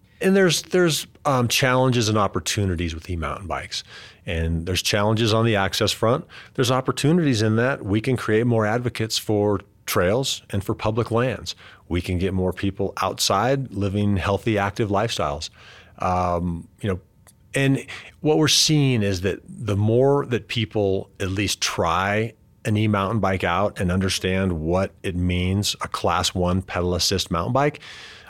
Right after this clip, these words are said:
oftentimes their perception will change, at least incrementally, by that experience. And these bikes do not have a throttle. That would be a class two. You can't just throttle up something, so you still have to pedal the bike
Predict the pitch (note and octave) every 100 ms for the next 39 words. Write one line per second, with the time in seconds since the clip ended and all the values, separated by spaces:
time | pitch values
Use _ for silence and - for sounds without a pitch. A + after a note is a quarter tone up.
0 | - A2 - A#2+ A2+ A2 G#2+ G#2+ F#2+ A2
1 | G#2+ G#2 G#2 - A2 F#2 - G2+ G2 F#2
2 | - - _ F#2 - - G2+ F2+ E2 D#2+
3 | D#2 - G2+ G2+ A#2 G#2+ B2 A2 F#2+ F#2
4 | A#2+ F#2+ E2 E2 F#2 F#2+ F#2+ - - C3
5 | E2+ C#2+ D#2 - - - - - - -
6 | G#2 G2+ G2+ G2+ F#2+ - G#2 F#2 G2+ F#2+
7 | F#2+ - - _ - F#2 F2 F2+ G2+ A2
8 | - G#2 F2 G2 A#2+ - E2 F2+ G2 -
9 | G#2 G2 - - G2 G2+ - - - G2
10 | A2 F#2+ A2+ - G#2+ G#2 G#2+ G#2+ C3 -
11 | F2 F#2 G2 - G2 F#2+ F#2 - A2 E2+
12 | G2 - - - G#2 B2 G#2+ D2+ D2 F2
13 | -